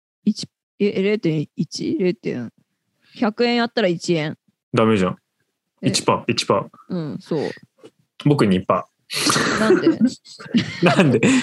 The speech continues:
Speaker 1: なんで？
Speaker 2: え、えー、lineの、lineと住友銀行のやつ使ってて、なんかめっちゃパ-、あの、効率いいからそれ使ってる。
Speaker 1: めっちゃいいやん。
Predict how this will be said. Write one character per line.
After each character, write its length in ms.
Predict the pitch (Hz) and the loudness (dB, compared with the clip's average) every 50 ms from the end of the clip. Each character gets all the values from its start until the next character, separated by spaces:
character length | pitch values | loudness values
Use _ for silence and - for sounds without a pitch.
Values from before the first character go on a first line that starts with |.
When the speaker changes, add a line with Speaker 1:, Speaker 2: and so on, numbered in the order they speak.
| - - | 0 0
Speaker 1:
な 140 | 269 269 247 | 2 4 4
ん 40 | 135 | 4
で？ 60 | 139 147 139 131 - - _ _ _ - | 4 2 0 0 -2 -6 _ _ _ -2
Speaker 2:
え、 300 | 127 117 117 113 120 123 | 0 2 2 4 4 4
え 0 | |
ー、 40 | 127 | 4
line 920 | 117 117 120 127 127 135 135 139 139 139 139 139 139 135 135 135 131 131 131 - - - - - - - - - | 4 4 4 4 4 4 4 6 6 6 6 6 6 6 6 6 4 4 2 -2 -8 -12 -16 -18 -20 -14 -8 -2
の、 500 | - 135 127 123 120 120 117 120 120 - - - - - _ _ _ _ - - - - _ - | 2 2 4 4 4 2 2 0 -2 -2 -6 -8 -10 -12 _ _ _ _ -20 -20 -20 -20 _ -2
line 340 | - 131 135 143 147 151 147 | 0 2 2 4 4 2 4
と 120 | 151 160 147 | 2 2 2
住 920 | - - 147 135 135 135 135 135 135 135 135 131 135 131 127 131 127 127 | 2 2 2 2 2 2 2 2 2 2 2 2 2 2 2 2 0 0
友 260 | 131 - 131 123 123 | 0 0 2 2 2
銀 200 | 117 120 123 113 | 2 2 2 0
行 180 | 110 - 92 87 | 0 0 0 2
の 80 | 87 87 | 2 0
や 60 | 87 | -2
つ 120 | - - | -4 -6
使 180 | - - - 98 | -12 -8 -8 -6
っ 20 | |
て 140 | - - 95 | -6 -6 -6
て、 300 | - - 95 90 - - _ _ _ _ - | -4 -4 -4 -4 -6 -8 _ _ _ _ -4
な 80 | - 110 | -2 0
ん 20 | |
か 60 | 98 - | 2 2
め 120 | - 190 | 2 0
っ 40 | 190 | 0
ち 80 | - | 0
ゃ 60 | 220 - - - _ _ _ _ _ - - | -4 -4 -4 -12 _ _ _ _ _ -8 -2
パ-、 240 | - 117 - - - | -2 -2 -2 -2 -2
あ 80 | 123 113 | -2 0
の、 300 | 98 98 92 90 90 101 | 0 2 2 0 0 -2
効 180 | - - 107 101 | 0 0 2 2
率 240 | 101 98 - - | 2 0 0 0
い 40 | 101 | -2
い 40 | 95 | 0
か 80 | - 92 | 0 -2
ら 120 | 92 - | -4 -4
そ 120 | - 95 | -4 -4
れ 100 | - - | -2 0
使 120 | 233 - - | 0 0 -2
っ 20 | |
て 60 | - | -2
る。 60 | 226 240 | -2 -2
Speaker 1:
め 20 | |
っ 20 | 233 | 0
ち 40 | 214 | 0
ゃ 20 | |
い 20 | 185 | 0
い 20 | |
や 60 | - - | 0 0
ん。 140 | - 208 | -2 -4